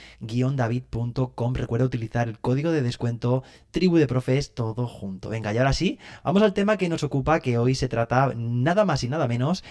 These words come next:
que de cómo ver, cómo, cómo chat G P T puede identificar las emociones y después gestionarlo. ¿Qué tipo de inteligencia emocional que pensáis que puede tener chat G P T para trabajar las emociones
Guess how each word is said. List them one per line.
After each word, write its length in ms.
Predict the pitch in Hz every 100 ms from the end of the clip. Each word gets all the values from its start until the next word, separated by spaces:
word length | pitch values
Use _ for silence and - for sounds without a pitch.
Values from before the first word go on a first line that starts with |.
| -
que 560 | 123 156 139 107 95 95
de 180 | 107 -
cómo 500 | 139 147 143 180 _
ver, 380 | - 117 117 - _ _
cómo, 380 | 107 131 131 -
cómo 380 | - 131 151 135 -
chat 180 | -
G 140 | - 170
P 140 | 131
T 280 | 113 110 - _ _ _
puede 440 | 139 139 117 101 -
identificar 840 | 131 120 120 113 113 117 107 120 _ _
las 520 | 113 117 117 117 117
emociones 800 | 101 104 - 98 95 120 240 -
y 100 | 101
después 540 | 101 101 95 - 107
gestionarlo. 680 | - 117 - 95 92 104 135
¿Qué 140 | 147
tipo 340 | 131 170 143 135
de 80 |
inteligencia 680 | 123 127 113 107 101 113 123
emocional 520 | 107 104 110 110 185 _
que 80 | -
pensáis 340 | - 101 104
que 100 | -
puede 200 | 98 104
tener 200 | 98 104
chat 140 | 101 110
G 120 | 117
P 120 | 104
T 200 | 98 127 - -
para 140 | - 175
trabajar 520 | 175 131 127 127 - _ _ -
las 120 | 104
emociones 680 | 131 127 - 110 107 110 -